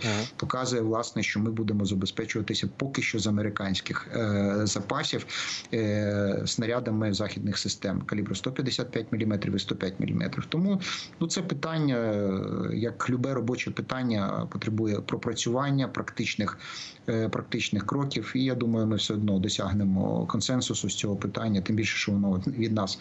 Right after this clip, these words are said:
Speaker 2: ну, не дуже сильно залежить.
Speaker 1: Дякую дуже.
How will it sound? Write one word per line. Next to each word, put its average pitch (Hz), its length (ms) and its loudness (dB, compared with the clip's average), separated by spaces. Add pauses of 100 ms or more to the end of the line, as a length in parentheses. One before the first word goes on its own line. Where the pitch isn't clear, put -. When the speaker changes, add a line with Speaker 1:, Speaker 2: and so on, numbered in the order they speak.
(200)
Speaker 2:
ну, 147 80 2
не 107 120 2
дуже 95 220 0
сильно - 300 -2
залежить. - 500 -2 (240)
Speaker 1:
Дякую 151 320 0
дуже. 98 280 0